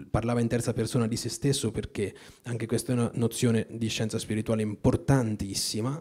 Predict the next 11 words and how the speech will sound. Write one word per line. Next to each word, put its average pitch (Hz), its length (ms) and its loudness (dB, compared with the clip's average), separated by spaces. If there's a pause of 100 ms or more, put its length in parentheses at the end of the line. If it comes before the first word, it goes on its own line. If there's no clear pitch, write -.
(120)
da - 160 -8
capire. 98 480 -8 (280)
Il 117 120 -6
Figlio 139 260 10
dell'uomo 139 480 8
è 123 140 0
Gesù, 120 360 4 (1080)
ok? 120 420 0
Gesù, 117 420 0 (180)
l'uomo, 95 800 2 (440)
Gesù 117 420 0